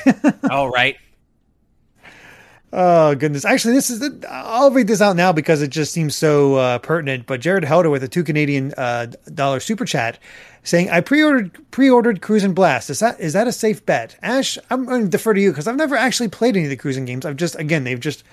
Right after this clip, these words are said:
Speaker 2: an arcade staple, but it was, like, a dollar to play, I think. So I was like, "Oh, I'm too cheap."
Speaker 1: I mean, as, as long as you are not looking for, like, a driving sim, like a realistic driving sim like Gran Turismo,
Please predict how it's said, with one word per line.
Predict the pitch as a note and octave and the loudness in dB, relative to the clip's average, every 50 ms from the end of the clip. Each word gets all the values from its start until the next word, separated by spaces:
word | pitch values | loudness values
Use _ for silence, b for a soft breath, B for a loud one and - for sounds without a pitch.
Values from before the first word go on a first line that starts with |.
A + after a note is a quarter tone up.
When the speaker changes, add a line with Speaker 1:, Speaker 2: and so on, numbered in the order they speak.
| b b _ - | b b _ -14
Speaker 2:
an | - F3 | -8 -4
arcade | F3 E3+ F#3 - - F3 E3 D3+ | -4 -4 -2 0 2 2 2 2
staple, | - - - E3 D#3+ C3 C3 A2+ A2 A2 B2 B2+ B2+ | 0 0 2 0 0 0 -2 -4 -6 -6 -8 -8 -4
but | B2 D#3 D3+ | -2 0 0
it | |
was, | C#3+ C3 C3+ | 0 0 0
like, | D3+ C#3+ - - B B B B B | -2 -2 -2 -6 B B B B B
a | - F3 | -2 -2
dollar | D3 A#2+ - D3+ D#3 D#3+ D#3+ D3+ | 0 2 4 4 6 6 4 4
to | C3+ C3 | 2 -2
play, | - - D3+ C#3+ A#2+ | -2 -2 0 0 0
I | A2 | -2
think. | A2 - B2+ A#2 G#2+ | -4 -6 -8 -10 -8
So | - | -8
I | C3+ | -8
was | A#2+ A2+ | -8 -8
like, | A#2+ A#2+ - | -10 -12 -12
"Oh, | C3+ | -10
I'm | D#3+ D#3+ D#3 D3 C#3+ C3 | -8 -6 -6 -6 -6 -8
too | - C#3+ C3 | -8 -10 -10
cheap." | - - B2 A2+ G#2 - _ b b b _ _ _ - - - - - - _ _ - | -10 -12 -14 -14 -16 -20 _ b b b _ _ _ -20 -20 -18 -18 -20 -20 _ _ -2
Speaker 1:
I | G3 | 0
mean, | G3 G3+ G#3 | 2 4 4
as, | G3+ F#3 C#3 G3 - | 2 2 -2 -4 -4
as | F#3 E3+ D3 | -4 -2 0
long | F#3 G3+ A#3 A3+ | 0 0 0 0
as | A3+ G3 E3+ - | -2 -6 -6 -6
you | F#3+ F#3 F#3 F3+ F3 | -4 -2 -2 -2 0
are | - C#3+ D3 | -2 -2 -2
not | D3 D3 C#3+ C#3 | -2 -4 -4 -4
looking | C3+ C#3 D3 - C#3 C3+ | -4 -6 -8 -8 -10 -12
for, | B2 - B2+ B2 | -12 -10 -10 -8
like, | A#2 B2 A2+ - | -8 -8 -6 -6
a | A#2 | -8
driving | A2+ G2 - A#2 A2+ A#2+ A#2+ B2 A2 B2 A#2+ A2 | -8 -8 -6 -4 -2 -2 -2 -2 -4 -6 -10 -10
sim, | - - - - - A#2+ A2+ G2+ F2 E2+ F2+ | -8 -8 -8 -8 -8 -8 -8 -8 -10 -10 -10
like | F#2+ G2+ F#2+ | -10 -10 -8
a | G#2+ G2+ | -10 -12
realistic | F#2+ G#2+ A#2 B2 A#2+ A2+ A2+ A#2 A2 - - A#2+ G#2 - | -10 -10 -8 -8 -8 -8 -8 -8 -10 -10 -10 -12 -14 -12
driving | - A#2 G#2 G#2+ G2+ G#2+ G#2 | -8 -6 -6 -6 -6 -6 -8
sim | G2+ - - A2 G2+ G2+ | -8 -8 -8 -8 -8 -6
like | G2 G2+ F#2+ | -8 -10 -10
Gran | F#2+ G2+ G#2 G#2+ G#2 G#2 | -10 -8 -6 -6 -6 -6
Turismo, | - - G#2+ G2 G#2+ B2 A#2 D3+ F3 F#3+ G3+ G3 b | -10 -14 -14 -12 -12 -12 -10 -10 -8 -8 -8 -8 b